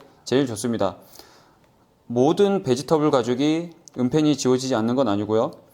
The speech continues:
모든 크롬 가죽이 지워지는 것도 아니에요. 크롬 가죽도 오래 놔두면 잘 안 지워집니다.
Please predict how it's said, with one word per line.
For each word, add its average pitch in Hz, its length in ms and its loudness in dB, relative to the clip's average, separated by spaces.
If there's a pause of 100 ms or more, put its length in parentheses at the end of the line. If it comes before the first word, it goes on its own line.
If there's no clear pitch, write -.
(140)
모든 131 320 -2
크롬 175 200 -2
가죽이 147 320 -2
지워지는 123 400 -2
것도 131 320 -4
아니에요. 110 540 -2 (160)
크롬 185 200 -2
가죽도 175 580 -2 (580)
오래 139 280 2
놔두면 139 440 0
잘 123 320 0
안 117 160 -2
지워집니다. 113 560 -2